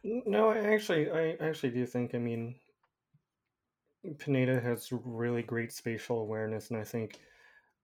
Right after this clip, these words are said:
even if he were playing center back, I think he,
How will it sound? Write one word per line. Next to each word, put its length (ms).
even 360
if 380
he 160
were 140
playing 320
center 280
back, 360
I 120
think 420
he, 420